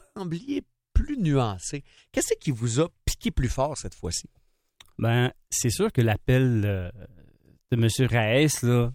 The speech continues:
Speaker 2: a vraiment été un, un moment déterminant, là. Évidemment, le, le parti m'avait approché, mais quand j'ai parlé avec monsieur Raes, puis qu'il me parlait aussi de tout ce que le parti avait le goût de faire ici pour le Québec, euh, évidemment pour le Canada, mais quand même pour les Québécois, euh,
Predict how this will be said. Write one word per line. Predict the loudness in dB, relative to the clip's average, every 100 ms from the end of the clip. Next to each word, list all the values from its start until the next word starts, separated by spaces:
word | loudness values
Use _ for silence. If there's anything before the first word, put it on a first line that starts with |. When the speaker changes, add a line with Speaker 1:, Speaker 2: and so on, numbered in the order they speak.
| -6
Speaker 2:
a |
vraiment | -6 -2 0
été | 0 -2 -4 -2 0
un, | 0 -2 -6 -14 -16
un | -10
moment | -4 -4
déterminant, | -4 -4 -4 -4 -4 -4
là. | -4 -6 -6 -10
Évidemment, | -4 0 2
le, | 0 -2 -6
le | -6
parti | -6 -2
m'avait | -2 0
approché, | -2 -4 -6 -2 0
mais | 0
quand | 0 0 0
j'ai | -2
parlé | -2 0 0
avec | 0
monsieur | -2 -2
Raes, | -4 -2 -2 -4 -12 -10
puis | -6
qu'il | -2
me | -2
parlait | -2 -4 -2 -2
aussi | -4 -8 -8 -4
de | -6
tout | -2 -2
ce | -2
que | -4 -2 -2 -6 _ _ _ _
le | -6 -4
parti | -4 -6 -8 -2 -2 -2
avait | -2
le | -4
goût | -2 -6
de |
faire | 0 0 0
ici | -2 -2 -6
pour | -4
le | -4
Québec, | -4 -4 -4 -6 _ -12
euh, | -12 -12 _ _ _
évidemment | -6 -4
pour | -4
le | -4
Canada, | -2 0 2 2
mais | 0
quand | 0
même | 0 0
pour | -4 -10
les | -8
Québécois, | -6 -4 -4 -4 -6 _ _ _ _
euh, | -2 -2 -2 -4